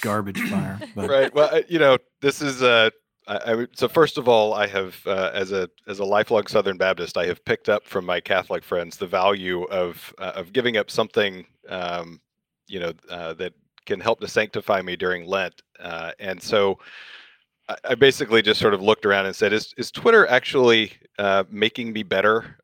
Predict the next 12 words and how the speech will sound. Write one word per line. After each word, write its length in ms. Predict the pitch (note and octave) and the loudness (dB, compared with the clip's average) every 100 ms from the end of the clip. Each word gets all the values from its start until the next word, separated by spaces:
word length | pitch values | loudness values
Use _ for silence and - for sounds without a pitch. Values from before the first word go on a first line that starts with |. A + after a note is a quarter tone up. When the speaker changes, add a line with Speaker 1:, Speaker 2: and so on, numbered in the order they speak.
| - | -4
Speaker 3:
And 120 | B2 | -2
I 40 | |
had 140 | E3+ G3+ | 0 -2
a 60 | |
very 280 | C3 E3 E3 | 0 2 2
difficult 520 | B2+ C3+ C3+ - A#2 | 2 -2 2 2 0
time 400 | - A#2 A2 G#2+ | 0 -2 0 -2
answering 480 | G#2 A2 - G#2 F#2 | -4 -6 0 -2 -2
yes 340 | F2+ F#2+ F2+ - | -2 -2 -2 -10
to 120 | F2 | -10
that 200 | D#2 - | -10 -6
question. 480 | F#2+ D#2+ - D#2+ | -6 -6 -8 -12